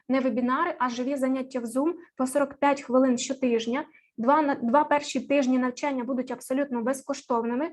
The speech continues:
Е, при цьому це не просто заняття, де ви прийшли і подивилися, там, як хтось розв'язує задачі. Це живі заняття, на яких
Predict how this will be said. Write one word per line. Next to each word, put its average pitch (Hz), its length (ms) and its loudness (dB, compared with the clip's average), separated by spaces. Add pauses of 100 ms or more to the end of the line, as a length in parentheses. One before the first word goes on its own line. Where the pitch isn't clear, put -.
(500)
Е, 254 160 2
при 269 160 2
цьому 294 300 0
це 269 160 -6
не 262 100 2
просто 349 340 -4
заняття, 269 380 -2
де 254 120 -2
ви 254 80 0
прийшли 254 480 -2
і 269 240 -2
подивилися, 262 720 2 (240)
там, 240 120 0
як 247 200 0
хтось 277 320 4
розв'язує 240 520 0
задачі. 240 440 -2
Це 247 180 -8
живі 254 260 -2
заняття, 269 420 -2
на 247 80 0
яких 262 220 -6